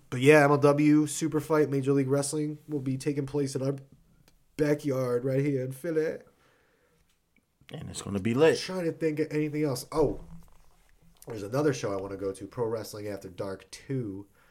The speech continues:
Speaker 1: Um, Joey Ryan's taking on Sonny Kiss, both Lucha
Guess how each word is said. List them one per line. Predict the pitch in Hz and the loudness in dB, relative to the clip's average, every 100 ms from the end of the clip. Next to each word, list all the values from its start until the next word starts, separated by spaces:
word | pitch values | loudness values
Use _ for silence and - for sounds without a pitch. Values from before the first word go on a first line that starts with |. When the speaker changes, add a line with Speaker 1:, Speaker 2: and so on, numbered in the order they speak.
| _ _ _ _ _ - | _ _ _ _ _ -20
Speaker 1:
Um, | 95 98 95 92 | -14 -12 -12 -14
Joey | 95 98 101 104 101 98 | -14 -10 -8 -8 -6 -8
Ryan's | 92 98 101 113 104 98 | -8 -10 -12 -12 -12 -10
taking | 107 101 95 | -10 -10 -12
on | 87 | -12
Sonny | - 95 90 | -14 -14 -18
Kiss, | - 127 117 110 - | -12 -6 -6 -8 -14
both | 98 95 - - | -12 -14 -14 -14
Lucha | 104 101 107 98 98 | -12 -10 -10 -10 -12